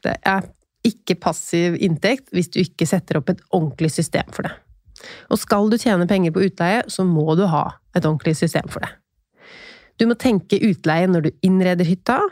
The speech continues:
eh, hvem som skal vaske, hvilke plattformer skal du leie ut fra. Jeg laget en video i sommer, eh,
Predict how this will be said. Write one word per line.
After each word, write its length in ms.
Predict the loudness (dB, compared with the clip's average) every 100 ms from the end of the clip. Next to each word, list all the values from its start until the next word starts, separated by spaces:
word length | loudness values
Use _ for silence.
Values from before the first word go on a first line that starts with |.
| -6 _ _ _ _ _ 0
eh, 600 | 2 2 0 0 0 0
hvem 160 | 0 0
som 140 | -2 -8
skal 200 | -6 -2
vaske, 420 | -2 -2 -4 0 0 -2 -12 _
hvilke 260 | -4 -2 -4
plattformer 640 | -2 -4 -4 -2 0 2 0
skal 200 | 0 0
du 40 | 2
leie 280 | 2 0
ut 120 | 0 0
fra. 160 | 0 0 -4 -2
Jeg 120 | 2
laget 320 | 2 0 0
en 160 | 0 0
video 440 | 2 0 2 0 0 0
i 120 | 0
sommer, 440 | 2 2 2 2 0
eh, 380 | 0 2 2 0